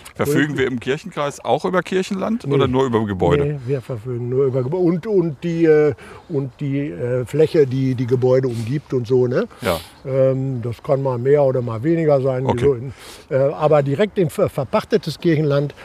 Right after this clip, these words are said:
Speaker 2: haben wir meines Wissens nach nicht.
Speaker 1: Ja, das heißt, dann reden wir ja gar nicht vom ökologischen Anbau et cetera.
Speaker 2: Nein, reden wir nicht. Äh, das, äh, diejenigen, die das haben, die, äh, haben die Möglichkeit,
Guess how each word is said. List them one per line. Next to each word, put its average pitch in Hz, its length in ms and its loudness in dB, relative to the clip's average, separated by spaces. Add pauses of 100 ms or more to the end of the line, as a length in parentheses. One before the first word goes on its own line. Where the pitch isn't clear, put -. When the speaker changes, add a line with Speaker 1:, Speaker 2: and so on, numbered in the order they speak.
(140)
Speaker 2:
haben 139 160 -2
wir 139 120 4
meines 127 400 -2
Wissens 113 320 -8
nach 101 180 -8
nicht. 123 160 2
Speaker 1:
Ja, 87 80 4 (260)
das - 140 -4
heißt, 104 220 2
dann 98 100 -4
reden 101 280 0
wir 95 80 2
ja 95 80 2
gar 92 120 0
nicht 90 100 -6
vom 95 160 -6
ökologischen 90 600 -2
Anbau 85 340 0
et 76 160 -6
cetera. 80 380 -6 (100)
Speaker 2:
Nein, 135 400 -2
reden 170 300 0
wir 170 100 2
nicht. 196 300 -2
Äh, 185 320 4 (300)
das, 156 220 2
äh, 180 160 4 (720)
diejenigen, 196 760 2
die 175 140 0
das 139 280 2
haben, 175 560 -2
die, 170 240 -2
äh, 175 160 2 (220)
haben 175 240 -4
die 160 100 0
Möglichkeit, 175 640 -2